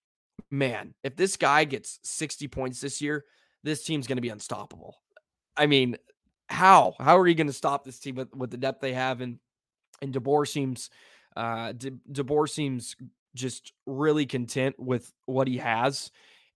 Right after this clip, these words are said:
And, uh, it's nice that Faksa,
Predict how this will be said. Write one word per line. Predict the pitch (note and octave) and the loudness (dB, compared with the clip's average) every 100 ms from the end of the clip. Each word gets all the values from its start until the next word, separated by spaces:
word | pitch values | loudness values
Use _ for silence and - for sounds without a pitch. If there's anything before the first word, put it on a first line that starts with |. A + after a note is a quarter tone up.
| _ | _
And, | B2+ B2 B2 B2 B2 B2 A#2+ | -2 0 0 -2 -2 -4 -4
uh, | A2+ - | -6 -8
it's | B2 - | -10 -4
nice | C3+ C#3 - | -2 -2 -4
that | - B2+ B2 - _ _ _ _ _ _ _ _ _ _ | -2 0 0 -4 _ _ _ _ _ _ _ _ _ _
Faksa, | D3+ C#3 - C#3+ C3 B2 | 0 0 -2 0 2 2